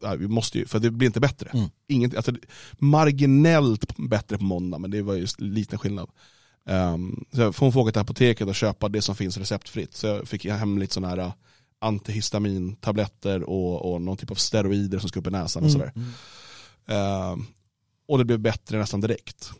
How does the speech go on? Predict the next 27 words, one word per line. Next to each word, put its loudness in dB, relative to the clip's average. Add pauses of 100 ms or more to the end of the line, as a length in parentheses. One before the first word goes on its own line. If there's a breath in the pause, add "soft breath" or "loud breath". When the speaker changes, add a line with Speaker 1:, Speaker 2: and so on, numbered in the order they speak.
(420)
Speaker 1:
Det -2
kan 4
ju 8
ha 10
varit 6
att 4
det 4
bara 2
var -2
på -2
väg 4
att 2
bli -6
bättre. -12 (220)
Speaker 2:
Mm. 0
Speaker 1:
Eller 6
att 4
de 0
här 2 (280)
bara 0
generellt 2
hjälper 0
mot -6 (180)
täpp-, -4
nästäppa -2
och -4
så. -8